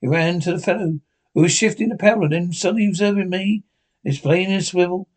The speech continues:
he carried about ships, a long brass line. "Here, you ship's boy," he cried.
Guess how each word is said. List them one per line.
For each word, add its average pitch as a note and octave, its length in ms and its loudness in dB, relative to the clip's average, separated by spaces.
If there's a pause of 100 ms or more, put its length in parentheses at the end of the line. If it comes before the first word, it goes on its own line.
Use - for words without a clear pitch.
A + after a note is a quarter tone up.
(160)
he D3 120 -4
carried F#3+ 500 2
about F3+ 460 0
ships, - 500 -10 (260)
a - 120 0
long F#3 500 4
brass G3 500 2
line. D3+ 580 -2 (340)
"Here, G3+ 600 2
you D3+ 100 2
ship's - 400 -8
boy," D#3+ 220 -2
he D3 160 -2
cried. C3+ 480 -6